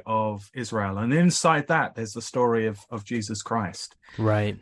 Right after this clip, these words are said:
Speaker 1: And what that ends up doing, it, it, it then enables front loading when you're reading Paul's letters, and you can draw all kinds of, um, theories that are uncontrolled, Christologically speaking, into your reading of Paul, and,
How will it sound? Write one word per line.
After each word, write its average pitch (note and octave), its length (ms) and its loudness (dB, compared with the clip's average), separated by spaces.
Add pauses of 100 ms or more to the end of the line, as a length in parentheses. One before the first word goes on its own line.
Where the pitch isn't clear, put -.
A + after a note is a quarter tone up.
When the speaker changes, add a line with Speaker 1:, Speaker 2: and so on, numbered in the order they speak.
Speaker 1:
And B2+ 220 -4
what F3 260 2
that G3 160 6
ends E3+ 300 4
up B2+ 260 -4
doing, A2+ 560 2
it, B2+ 300 -4
it, C#3+ 220 -4 (160)
it C3+ 240 -6
then D3+ 360 0
enables D3 600 0
front D#3 440 -2
loading A2 500 -4 (140)
when A#2 200 2
you're A2+ 100 0
reading A2 300 0
Paul's G#2 260 -6
letters, G2 480 -8 (320)
and A#2 160 2
you A#2 80 4
can A2+ 220 0
draw A#2+ 300 4 (100)
all E3 220 0
kinds C#3 440 -2
of, F#2 380 -10
um, G2 540 -2 (140)
theories A2 720 0
that G#2+ 120 -4
are F#2+ 420 -2
uncontrolled, C#3 840 2
Christologically A2 760 -4
speaking, G#2 500 -6 (260)
into A#2 280 0
your A2 120 2
reading G2+ 320 2
of F#2+ 140 -10
Paul, F2+ 340 -4 (480)
and, G#2+ 240 -2